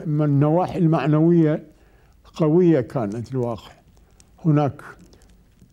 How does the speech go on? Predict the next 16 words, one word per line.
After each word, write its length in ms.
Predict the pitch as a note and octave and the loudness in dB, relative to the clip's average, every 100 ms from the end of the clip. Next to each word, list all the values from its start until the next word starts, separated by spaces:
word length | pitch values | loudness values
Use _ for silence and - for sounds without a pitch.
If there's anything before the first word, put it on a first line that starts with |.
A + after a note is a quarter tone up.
| _ _ - | _ _ -18
حرية 800 | - E3 C3 D#3 D#3+ C3 G2+ - - _ _ _ _ _ _ - _ - _ _ _ _ _ _ _ _ _ _ _ _ _ _ _ _ _ _ _ _ _ _ _ _ - - - - - _ | -4 -2 2 2 2 2 -4 -14 -20 _ _ _ _ _ _ -20 _ -20 _ _ _ _ _ _ _ _ _ _ _ _ _ _ _ _ _ _ _ _ _ _ _ _ -10 -8 -14 -20 -20 _
بأكثر 600 | D3+ D3 - E3+ - F3+ | -2 -2 0 -6 -2 0
مما 320 | D3+ D#3 D3+ D#3 | 2 2 2 2
وجد 440 | E3 C#3 C#3+ D#3+ | 2 2 0 -2
في 260 | C#3 E3 E3 | 0 -2 2
أي 220 | E3+ D#3 | 2 2
بلد 480 | C3+ D3 B2+ C3 A#2+ | 2 0 0 -2 -2
عربي. 680 | C3+ B2 A2 G2+ G2+ G2+ - A2+ - _ - _ _ - | -4 -4 -4 -6 -8 -12 -20 -20 -20 _ -20 _ _ -12
إيه. 180 | A#2+ - - _ _ _ - | -12 -12 -18 _ _ _ -20
حتى 420 | - E3+ F3 F#3+ E3+ | -4 -4 -2 -2 0
البلاط 1040 | E3 E3+ F#3+ F#3+ G3 F3+ D3+ E3 D3+ D3+ | -2 -6 -12 -12 -10 -4 0 2 0 0
الملكي 640 | C#3+ D3+ F3 D#3 B2+ F3 | 0 2 2 2 0 -2
كان 260 | D3 E3 D3 | -2 -2 0
يعرض 680 | C#3+ C#3 A#2 C#3 B2+ B2 B2 | 0 0 -2 -2 -4 -4 -6
به 200 | A#2+ B2 | -6 -8
صباحًا 640 | - B2+ B2 A#2+ - | -6 -4 -2 -4 -8